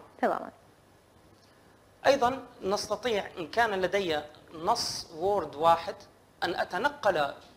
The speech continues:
Speaker 2: بين طرفيه من الأعلى والأسفل. فمثلًا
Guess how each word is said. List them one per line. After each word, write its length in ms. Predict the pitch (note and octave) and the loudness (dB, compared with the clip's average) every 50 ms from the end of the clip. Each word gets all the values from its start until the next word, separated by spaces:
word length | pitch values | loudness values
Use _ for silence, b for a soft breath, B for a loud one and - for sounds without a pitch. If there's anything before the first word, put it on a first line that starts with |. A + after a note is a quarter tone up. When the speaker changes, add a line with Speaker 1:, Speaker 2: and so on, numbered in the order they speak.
| - D3 | 0 2
Speaker 2:
بين 220 | F3 A3+ A#3 G#3 F#3+ | 2 2 4 2 -2
طرفيه 560 | F#3+ - F3 E3 D#3+ - G3 F#3 E3+ D3+ C#3+ | 2 4 4 4 4 2 -2 -4 -4 -4 -6
من 160 | C#3+ D3 D#3+ | -6 -4 -6
الأعلى 420 | D#3+ E3 - - F#3+ F3+ D#3+ D3+ | -4 0 2 2 2 4 2 0
والأسفل. 640 | D3 C#3+ D#3+ G3+ - - - - - - G#3 G#3+ A3 G#3+ - - - - - - _ - _ - _ - _ - - - - - | 0 2 2 0 0 0 -6 -6 -4 0 0 0 0 -2 -12 -18 -20 -20 -20 -20 _ -20 _ -20 _ -20 _ -20 -20 -20 -20 -14
فمثلًا 500 | - D#3 E3 F3+ F3 E3+ D#3+ D#3+ E3+ G3+ | -6 -2 -2 -2 0 0 -2 -2 -2 -4